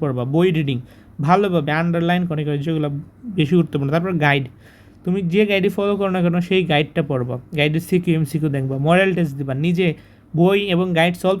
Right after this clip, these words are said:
করার পর নিজে নিজে মডেল টেস্ট দিবা। অনেকে কোচিংয়ে দৌড়াদৌড়ি করো, ইসলাম শিক্ষার জন্য অবশ্য কোচিং করে না কেউ, তারপরেও তুমি মডেল টেস্টে অনেকে দেখা যায় যে সাতটা সৃজনশীল লিখতে পারো না, ছয়-,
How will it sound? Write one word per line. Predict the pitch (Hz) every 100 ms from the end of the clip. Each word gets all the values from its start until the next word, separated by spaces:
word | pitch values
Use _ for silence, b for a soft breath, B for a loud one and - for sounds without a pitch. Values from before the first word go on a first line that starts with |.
| -
করার | 214 214
পর | 220 208
নিজে | 190 196
নিজে | 202 196
মডেল | 185 170 170
টেস্ট | 165 147
দিবা। | 139
অনেকে | 151 175
কোচিংয়ে | 180 185 180 185
দৌড়াদৌড়ি | 170 165 156 151 143
করো, | 131 135 170 B B
ইসলাম | 175 240 247
শিক্ষার | 277 254 226
জন্য | 226 208
অবশ্য | 185 180
কোচিং | 175 160 151
করে | 135
না | 135
কেউ, | 127 156 220 B B B -
তারপরেও | 170 175 196 202 226
তুমি | 180 180
মডেল | 175 190 196
টেস্টে | 185 -
অনেকে | 165 165 175 175
দেখা | 156 147
যায় | 165 156
যে | 151
সাতটা | 185 175 160
সৃজনশীল | 170 165 160
লিখতে | 156 - 151
পারো | 147 139
না, | 139
ছয়-, | 143 156